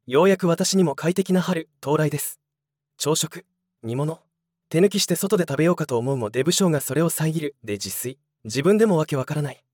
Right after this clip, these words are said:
昼食、親子うどん。お米節約のためうどんに、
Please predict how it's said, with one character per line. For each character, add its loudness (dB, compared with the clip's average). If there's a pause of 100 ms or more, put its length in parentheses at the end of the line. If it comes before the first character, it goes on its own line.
(480)
昼 -2
食、 -4 (320)
親 2
子 0
う 2
ど -4
ん。 -16 (320)
お -2
米 4
節 -2
約 0
の 4
た -2
め -2
う -2
ど -2
ん -6
に、 -16